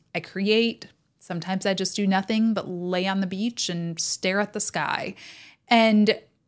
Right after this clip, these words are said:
doing that is so helpful. You can do mini versions of that. You can have screen-free weekends. I know some of my friends do that. I don't fully do that, but I definitely do not, like,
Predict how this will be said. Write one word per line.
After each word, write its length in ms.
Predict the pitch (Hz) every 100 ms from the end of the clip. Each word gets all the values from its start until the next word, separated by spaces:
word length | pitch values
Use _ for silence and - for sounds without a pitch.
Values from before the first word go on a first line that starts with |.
| _ _ _ -
doing 400 | 202 247 262 285
that 360 | 208 165 165 - _ -
is 140 | 240
so 200 | - 156
helpful. 520 | 151 - - - - 208 _
You 140 | 220 262
can 140 | 320
do 160 | 294 277
mini 240 | 233 240
versions 500 | 190 175 165 165 160
of 120 | 151
that. 300 | 139 131 -
You 120 | 208
can 160 | 202 214
have 180 | 196 208
screen-free 580 | - - 202 208 214 202
weekends. 480 | 190 196 156 160 156
I 60 |
know 120 | 165
some 200 | 175 -
of 60 | 180
my 140 | 185
friends 380 | 175 185 190 190
do 140 | - -
that. 220 | 55 -
I 100 | 220
don't 220 | 370 -
fully 320 | - 247 262
do 140 | 240 254
that, 400 | 254 247 240 185
but 80 | 208
I 120 | 202
definitely 680 | 165 - 196 - 285 311
do 100 | 247
not, 380 | 214 175 175 -
like, 260 | 175 175